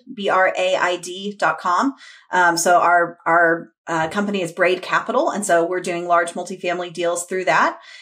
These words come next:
And then you can also find us on, uh, Instagram and other socials through, um, Two Moms Investing. That's what we are. We are Two Moms Investing. That's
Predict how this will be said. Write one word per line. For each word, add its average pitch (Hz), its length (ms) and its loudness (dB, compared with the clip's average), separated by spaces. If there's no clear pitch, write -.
And 196 160 2
then 185 140 0
you 202 100 -4
can 208 140 0
also 190 320 2
find 180 320 2
us 175 340 2
on, 175 480 2
uh, 165 640 2
Instagram 180 440 -2
and 170 80 2
other 165 180 2
socials 170 640 0
through, 170 640 0
um, 156 460 -2
Two 233 540 0
Moms 190 320 2
Investing. 185 560 0
That's 175 200 -4
what - 160 -4
we 170 140 0
are. 220 320 2
We 175 140 -2
are 170 120 0
Two 202 460 -2
Moms 185 240 -4
Investing. 180 420 0
That's 170 280 -6